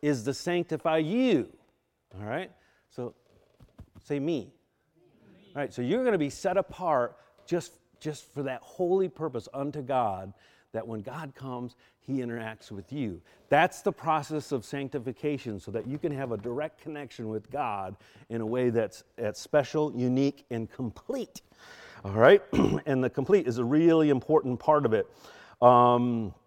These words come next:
Paul was writing this to the Thessalonians, who were already Christians. All right? And so I just need to explain this a little bit, <clears throat> because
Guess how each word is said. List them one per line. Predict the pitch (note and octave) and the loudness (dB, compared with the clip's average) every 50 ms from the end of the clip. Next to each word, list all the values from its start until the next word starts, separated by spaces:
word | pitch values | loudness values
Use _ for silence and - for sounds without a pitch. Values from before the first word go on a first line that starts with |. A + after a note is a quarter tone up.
| _ _ _ _ _ _ - _ - - | _ _ _ _ _ _ -20 _ -4 4
Paul | - E3+ A3 B3 B3+ | 10 10 10 10 10
was | A#3+ F#3+ D3+ | 8 6 8
writing | D#3 F#3 G#3+ G3+ G#3 G3 | 8 8 8 8 6 4
this | F3+ F3 E3 - - | 4 2 2 -2 -2
to | - E3 | -2 0
the | C#3+ D3 C#3+ | 2 2 2
Thessalonians, | - - F3 D3 - D#3 D3+ D3+ D3+ D3 E3 F#3 G3 F3+ - C3 B2 C3 C3+ - - _ _ _ - - - - | 4 2 2 2 2 0 -2 0 0 2 2 2 2 2 2 0 0 0 -2 -4 -8 _ _ _ -20 -20 -8 2
who | - A3+ C4+ C4+ C4 | 6 8 8 10 12
were | C#4+ C#4 C#4 C4+ | 12 12 12 12
already | C4+ C#4 D4+ D4+ D4 D4 D4 D4 D4+ D4 C4+ | 12 12 12 12 12 12 12 12 12 8 4
Christians. | - - - C4+ C#4+ C#4 - - - B3+ C4+ A#3 F3 B2 F#2 - - - - - - _ _ _ _ _ _ _ _ _ _ _ _ - | 4 4 6 8 8 8 6 2 0 4 6 6 6 4 0 -6 -12 -20 -20 -20 -20 _ _ _ _ _ _ _ _ _ _ _ _ -16
All | A2+ A2 A2+ | -12 -10 -6
right? | A2+ A#2+ D#3 G3 - _ _ _ - - - - D#3+ - | -2 -2 -2 -2 -4 _ _ _ -20 -20 -20 -20 -8 -2
And | D3+ D3 D3 B2+ | 0 0 0 2
so | - E3+ E3 | 4 4 6
I | E3 D#3 | 6 6
just | C#3+ G3 F#3+ - | 4 2 0 2
need | G3+ G#3+ A3 G3 | 2 2 4 4
to | G#3+ - | 4 4
explain | D#3+ - - - F3+ F#3 G3+ G#3 G3+ | 2 -6 -4 0 2 4 6 6 6
this | G3 F#3 - | 4 2 2
a | E3 D#3+ | 0 2
little | F3 G#3+ B3 A#3+ | 4 6 6 8
bit, | G#3 F#3 F3 G3+ - - - - - - - - - _ _ _ _ | 12 12 12 12 10 4 -6 -2 -2 -2 -2 -4 -12 _ _ _ _
<clears throat> | _ _ _ _ _ _ - _ - | _ _ _ _ _ _ -20 _ -6
because | B2+ D3+ C#3+ - E3 D#3+ D#3 D#3+ D3+ - | -4 -4 -2 2 4 6 6 6 4 2